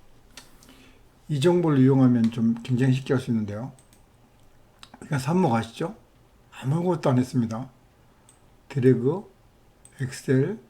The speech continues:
누르고 그냥 클릭하세요. 어려운 거 아니지 않습니까? 자, 이번엔 이것을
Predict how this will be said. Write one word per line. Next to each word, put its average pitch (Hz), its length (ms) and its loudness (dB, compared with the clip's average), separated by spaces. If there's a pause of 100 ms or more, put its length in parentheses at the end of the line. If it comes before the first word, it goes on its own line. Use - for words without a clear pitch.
(560)
누르고 127 640 0 (1700)
그냥 131 160 -4
클릭하세요. 139 680 -8 (2000)
어려운 156 280 2
거 139 80 2
아니지 120 180 2
않습니까? 127 480 -6 (2250)
자, 131 220 -6
이번엔 123 580 0 (440)
이것을 131 720 2